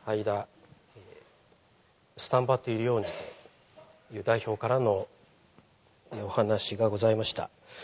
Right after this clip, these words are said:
で、私は、「いや、これは大変なことになった」と、えー、十一月の四日に、えー、朝伺いまして、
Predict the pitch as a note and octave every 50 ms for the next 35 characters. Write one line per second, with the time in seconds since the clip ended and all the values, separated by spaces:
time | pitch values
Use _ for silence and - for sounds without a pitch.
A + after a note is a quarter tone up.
0 | - - - - - - - - - - - - _ _ _ _ _ _ _ _
1 | _ _ _ _ - A#2+ A#2 A2+ - A#2 - - C3+ A#2+ A#2+ B2+ B2+ A#2+ - B2
2 | A2+ A2+ A2 - A#2+ A2+ A#2 A#2 A2+ A#2 G#2+ B2 - - G#2+ G2+ G#2 G#2+ - -
3 | - F#2+ - F2+ E2+ - - _ - _ _ _ _ _ _ _ _ _ _ _
4 | _ - A#2+ A2 G2+ G#2 A2 A2+ A2 - A2+ A2+ A2 - - A2+ G#2 G#2+ G#2+ -
5 | - - - - A2+ G#2+ A2 A2+ B2 - - - - - _ _ _ _ _ -
6 | F#2 D#2+ E2 - - - - - _ _ _ _ _ - A#2+ A2 - - G2+ F2
7 | - - _ _ _ _ _ _ _ _ _ - - _ - A2+ - C3 C3+ C#3
8 | C#3 C3 B2+ - - - - - -